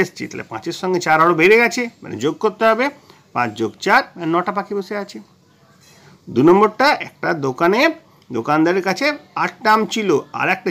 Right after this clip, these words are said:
ঝুড়িতে দুটো আম ছিল, তাহলে মোট কটা আম ছিল? দেখো আটটা আর দুটো যোগ করলে দশটা আম ছিল।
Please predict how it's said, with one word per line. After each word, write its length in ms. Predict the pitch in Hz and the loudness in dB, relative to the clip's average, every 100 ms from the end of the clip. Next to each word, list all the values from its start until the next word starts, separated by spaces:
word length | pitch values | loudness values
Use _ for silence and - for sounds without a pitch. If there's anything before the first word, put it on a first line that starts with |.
| - | -4
ঝুড়িতে 320 | 120 147 233 254 214 | -4 0 2 2 -2
দুটো 180 | 233 240 | 0 2
আম 80 | 214 170 | 4 2
ছিল, 120 | 127 - | -2 -6
তাহলে 160 | - 127 139 | -6 -2 -2
মোট 120 | 190 220 | 0 0
কটা 160 | 214 226 | 2 2
আম 60 | 226 | 2
ছিল? 120 | 240 269 285 - _ _ _ - | 0 0 0 -6 _ _ _ -4
দেখো 220 | 185 143 - - _ _ - 120 | -2 -4 -10 -14 _ _ -8 -6
আটটা 320 | 151 _ 240 247 | -6 _ 4 6
আর 60 | 220 190 | 4 0
দুটো 160 | 175 127 | -2 -2
যোগ 100 | 127 120 | -4 -6
করলে 160 | 160 151 135 | -6 -2 -2
দশটা 240 | 151 - 214 | -2 -2 -2
আম 60 | 208 | -2
ছিল। 140 | 214 | -6